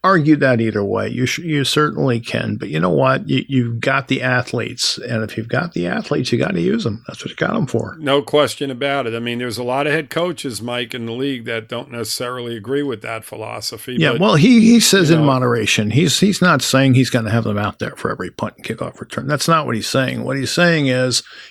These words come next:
Speaker 1: he's gonna take everything into consideration. Are they
Speaker 2: Abs-
Speaker 1: winded? You know, or how, how
Speaker 2: Yep.
Speaker 1: much am I gonna use them on the next series and that type of stuff? You know, he goes, "There's a lot of variables that you have to consider before you make that decision."
Speaker 2: Mm-hmm. Absolutely. And, I mean, I think that when we did a podcast a while back, I said,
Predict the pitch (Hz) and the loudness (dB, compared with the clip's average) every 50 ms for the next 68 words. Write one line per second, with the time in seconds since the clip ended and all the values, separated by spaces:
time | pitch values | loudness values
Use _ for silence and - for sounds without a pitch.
0 | _ - 156 135 - 160 147 131 - 135 135 127 139 135 127 135 131 131 127 123 | _ -2 -2 0 2 2 2 4 4 4 4 6 4 4 4 4 2 2 2 2
1 | 117 113 - 117 107 - - 117 117 113 113 113 113 110 - - 107 107 104 104 | 0 0 0 0 0 2 2 2 2 2 2 2 2 2 2 2 2 2 0 0
2 | 104 98 104 101 - 147 156 160 151 139 151 151 147 139 127 123 - 135 131 120 | 0 0 2 2 4 4 4 4 6 6 8 8 6 6 4 2 2 4 4 4
3 | 110 110 107 107 110 110 104 117 127 143 135 131 143 151 151 143 139 - - 143 | 4 4 6 6 6 4 4 4 2 2 2 2 2 2 2 0 0 0 -2 -2
4 | 139 131 127 131 131 127 123 123 120 113 117 120 127 147 151 131 143 147 147 131 | 0 2 4 4 4 6 4 4 4 4 4 4 6 6 6 6 6 4 4 4
5 | 120 120 117 120 120 117 - - - 170 175 175 170 165 156 147 139 127 - 123 | 4 4 4 4 4 4 4 2 4 6 6 6 6 6 6 4 4 4 2 2
6 | 123 123 123 123 - 117 117 147 - - - - - 113 117 113 - - - 147 | 2 2 0 2 2 0 0 0 -2 -4 -2 0 0 -2 -2 -2 -4 -6 -4 -2
7 | 135 135 127 - - - - - - _ - 165 165 170 151 151 160 151 165 165 | 0 -2 -2 -4 -6 -20 -20 -20 -20 _ -2 2 4 4 4 6 6 6 6 6
8 | 175 170 170 151 147 160 160 156 156 147 127 113 113 110 107 - - 117 - 120 | 6 6 4 6 6 6 6 6 6 4 4 4 4 4 4 2 0 0 2 2
9 | 113 120 120 - - 120 - 123 117 - 131 139 131 127 110 117 113 113 - 139 | 2 2 0 0 -4 -2 -2 0 0 2 2 2 2 2 2 0 -2 -4 -2 -2
10 | 120 117 117 117 120 123 120 - - - - - 107 - - 113 107 - - _ | -2 -2 -2 -2 -4 -4 -4 -6 -6 -8 -6 -10 -8 -6 -6 -6 -6 -8 -16 _
11 | _ _ _ - - 165 147 117 110 98 110 131 160 185 196 _ _ - - 160 | _ _ _ -14 -12 -8 -8 -6 -6 -4 -4 -4 -4 -6 -10 _ _ -4 -2 -2
12 | 185 175 - - 208 196 196 202 208 - 120 107 - - 127 127 135 139 139 139 | -2 -2 -2 -2 0 2 2 2 2 0 -2 -6 -6 -4 -4 -2 0 0 0 0
13 | 143 143 151 151 147 147 147 147 151 147 - - 160 156 139 135 - 143 131 - | 0 0 0 0 2 2 0 0 -2 -2 -2 -2 -2 -2 -2 -2 -2 -4 -4 -4
14 | _ - 143 139 131 131 131 127 120 135 127 113 107 - 135 131 131 127 120 - | _ -8 -6 -4 -4 -4 -4 -4 -2 -4 -4 -4 -6 -4 -2 -2 -2 -2 -4 -6
15 | - 135 127 123 113 - - 120 117 123 123 123 117 104 113 131 139 139 135 - | -6 -6 -4 -4 -4 -6 -8 -8 -6 -4 -4 -4 -4 -4 -2 0 0 0 0 -2
16 | - 127 120 113 - - - 127 117 113 110 110 | -4 -10 -8 -8 -8 -6 -4 -4 -4 -4 -6 -8